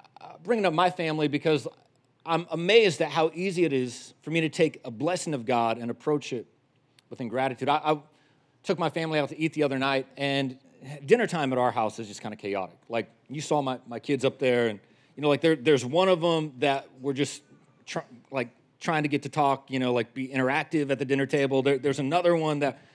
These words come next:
we're trying to keep from, like, flinging food at his brother. There's another one just trying to keep, like, from making a mess. And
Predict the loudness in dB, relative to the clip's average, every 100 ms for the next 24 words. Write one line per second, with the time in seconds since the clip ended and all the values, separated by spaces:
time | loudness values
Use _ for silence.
0 | _ -6 -2 -2 -2 -2 -2 -2 -2 -2
1 | -2 -2 -2 0 -2 2 4 4 2 0
2 | 0 0 0 0 2 2 0 2 2 2
3 | 2 0 0 -2 -2 -2 -2 -2 0 2
4 | 0 -2 0 -2 -2 -8 -12